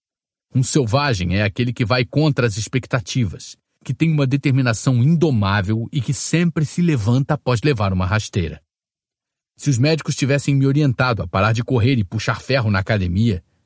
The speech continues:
eu cancelaria tudo. Não daria mais nenhuma palestra e fecharia minhas redes sociais.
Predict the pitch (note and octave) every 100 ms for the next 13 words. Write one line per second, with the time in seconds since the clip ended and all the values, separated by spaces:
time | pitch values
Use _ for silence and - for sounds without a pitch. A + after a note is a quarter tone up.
0 | - C#3 - C#3 D3+ C3+ A2+ G2 G2+ -
1 | G#2 F2 - _ _ _ _ _ - C#3
2 | C#3 D3 C#3 C#3 A#2 A#2+ C3 D#3+ D3+ C#3+
3 | G#2 G2 G2 - B2 B2 B2+ D3 C3 C#3
4 | B2 C3 C3+ C#3 C3+ A2 F2+ - G#2 -
5 | E2+ - -